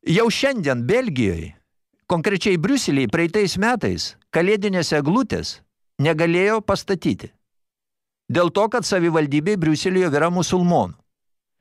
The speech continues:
Kada išauks va šitie penkiasdešimt procentų naujagimių,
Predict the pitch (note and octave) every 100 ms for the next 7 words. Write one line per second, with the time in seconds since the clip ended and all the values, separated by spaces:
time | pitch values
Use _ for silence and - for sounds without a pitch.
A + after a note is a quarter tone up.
0 | _ _ _ _ _ _ _ - F#3 A#3+
1 | A#3 - B3+ A3 F#3+ G3 G#3+ F#3+ G#3 -
2 | A3 F#3+ E3+ F#3+ E3 F#3 D#3+ F3+ - G#3
3 | C#3+ G#2 E2+ - _ _ _ _ _ _
4 | _ - D#3 F3 A#3+ A#3+ B2+ E2+